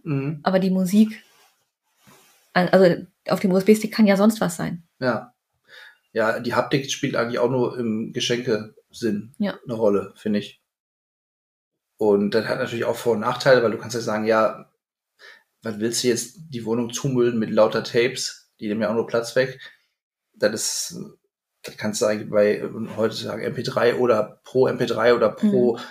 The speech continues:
Speaker 1: physische Tonträger auch, hat Vor- und Nachteile.
Speaker 2: Ja.
Speaker 1: Kann man nicht so direkt klar sagen.
Speaker 2: Das ist Geschmackssache.
Speaker 1: Aber wenn man halt so ein Ding als Geschenk kriegt,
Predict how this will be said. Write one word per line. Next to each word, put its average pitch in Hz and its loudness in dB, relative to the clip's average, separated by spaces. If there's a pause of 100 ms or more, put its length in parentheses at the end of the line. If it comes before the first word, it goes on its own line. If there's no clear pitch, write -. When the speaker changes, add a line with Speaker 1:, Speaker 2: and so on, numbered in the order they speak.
Speaker 1:
physische 123 -4
Tonträger 120 -2
auch, - -8 (320)
hat - 2 (140)
Vor- 151 6
und 123 4
Nachteile. 107 -2 (140)
Speaker 2:
Ja. 202 0
Speaker 1:
Kann 120 -6
man 113 -4
nicht 113 -6
so 117 -4
direkt 117 -4 (380)
klar 113 2
sagen. 104 -4
Speaker 2:
Das - -12
ist - -12
Geschmackssache. 208 0 (420)
Speaker 1:
Aber 117 2
wenn 127 8
man 127 6
halt 120 4 (180)
so - -4
ein 117 -2
Ding 143 4
als 117 0
Geschenk 143 4
kriegt, - 0